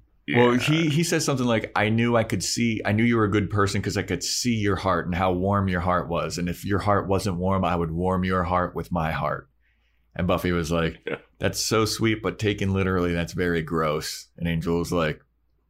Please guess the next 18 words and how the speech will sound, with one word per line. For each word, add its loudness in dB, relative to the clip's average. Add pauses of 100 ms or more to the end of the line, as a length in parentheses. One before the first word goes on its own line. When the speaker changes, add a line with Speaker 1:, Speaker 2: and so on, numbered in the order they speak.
(120)
Speaker 1:
"Yeah, -6
you're -6
right." -10 (300)
Speaker 2:
Yeah. 0
Speaker 1:
<laughs> -20
Speaker 2:
I 4
thought 2
the, 2 (180)
"I 0
saw -2
you -2 (120)
<laughs> -16
and 4
I've 0
been -4
stalking -6
you -10
for, -8